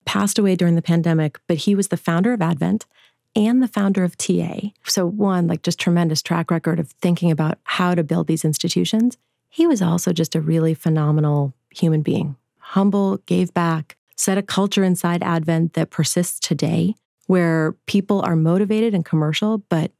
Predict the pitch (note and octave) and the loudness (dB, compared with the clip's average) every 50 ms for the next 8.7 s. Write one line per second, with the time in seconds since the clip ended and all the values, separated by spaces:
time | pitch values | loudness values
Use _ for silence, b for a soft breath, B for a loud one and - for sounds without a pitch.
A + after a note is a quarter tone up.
0 | _ - - E3+ D3+ - - F3 D#3+ D#3+ E3+ E3+ F3+ F#3+ F#3 - F#3+ E3+ - E3+ | _ -2 -2 -2 -2 -2 -2 0 2 2 2 2 2 2 2 0 -2 -2 -2 -2
1 | - - - - - - - F3+ F3 E3+ E3+ F3 F3+ F3+ F3 E3+ E3 D#3+ D#3+ D3+ | -4 -4 -6 -12 -6 -2 0 2 2 2 2 2 2 2 2 2 2 0 0 -2
2 | b b b b b b b _ F3 F3 E3 E3 E3 F3 - - - E3+ E3+ D#3+ | b b b b b b b _ 0 0 2 2 0 0 0 0 0 0 0 2
3 | D#3+ D#3 D#3+ D#3 - - E3+ E3 E3 E3+ E3+ E3+ E3 E3 D#3+ D#3 D3+ D3 - D#3+ | 2 0 0 -2 -2 -2 0 0 2 2 2 2 2 2 2 0 0 -2 -2 -2
4 | D#3 D3+ D#3 - E3 D3 D#3 D3+ C#3 - - D3+ C3 D#3 C#3+ D3 D#3+ F3+ F#3+ F3+ | 0 0 -2 -2 -2 -2 -2 -4 -4 -4 -4 -2 0 0 2 2 2 2 2 2
5 | E3+ E3 D#3+ D3 C#3+ D3+ - _ _ - - D#3+ D3+ C3+ - _ G3 F#3+ F3+ E3+ | 0 0 0 0 -2 -2 -6 _ _ -6 -4 -4 -4 -6 -6 _ 0 2 2 2
6 | E3 F3 F3+ F#3+ F#3+ F3+ - F3 E3+ D#3+ - D#3 D#3 D3+ C#3+ - D3+ C#3+ C#3+ C3 | 2 2 2 2 2 0 0 -2 -2 -2 -2 -2 -2 -2 -2 0 0 0 0 -2
7 | - _ _ _ - E3 D3+ D3+ D3+ D3 - _ _ _ _ _ _ G3+ F#3+ - | -4 _ _ _ 0 0 2 2 0 -2 -4 _ _ _ _ _ _ -2 -2 0
8 | G3 F#3 F3+ F3 E3+ E3+ E3 E3 D#3 D#3 - - - C3 | 0 0 0 0 0 2 2 0 0 -2 -2 -4 -6 -6